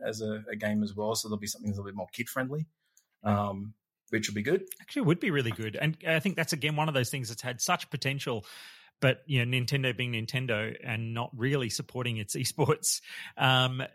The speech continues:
Speaker 2: you know, uh, the viability of any of its, uh, esports. You know, I think Smash thrives as an esport in spite of Nintendo, not because of them.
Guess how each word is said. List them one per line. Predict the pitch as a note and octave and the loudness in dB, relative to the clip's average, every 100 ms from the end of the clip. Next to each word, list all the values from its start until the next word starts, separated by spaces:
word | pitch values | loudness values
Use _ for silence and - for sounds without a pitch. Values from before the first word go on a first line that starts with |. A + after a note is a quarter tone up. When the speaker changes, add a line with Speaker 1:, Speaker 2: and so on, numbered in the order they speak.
| - | -8
Speaker 2:
you | D#3+ B2+ | 2 2
know, | C3 - - B2+ | 2 -4 -2 -2
uh, | G#2 - | -2 -4
the | A#2+ - C#3+ | -6 -6 -6
viability | A#2+ B2 C3 A2+ D3 A#2+ A2+ | 2 2 2 2 2 2 0
of | G#2+ | 0
any | C#3 | 0
of | B2 | 0
its, | G#2+ - - | -2 -2 -2
uh, | C3 A2+ | -2 -6
esports. | A2+ - A2 B2 - B2+ | -8 -8 -6 -6 -4 -4
You | A2+ | -2
know, | |
I | B2 | -2
think | B2+ B2+ | -4 -4
Smash | - - C3 B2+ - | -4 0 2 2 -2
thrives | A2+ A#2+ C3 B2 | 0 2 2 0
as | A2 | -2
an | A#2 | -4
esport | A#2 - A2+ A2+ | -6 -6 -6 -4
in | A2+ | -4
spite | A2 - A2+ A#2+ | -6 -4 -2 -2
of | A2 G2 | -6 -8
Nintendo, | G#2+ A2 B2 A2+ A#2 | -10 -6 -6 -4 -4
not | A#2 - _ A2+ | -6 -8 _ -12
because | - - A#2+ | -8 -4 -4
of | G2+ | -4
them. | G#2+ A2+ | -8 -12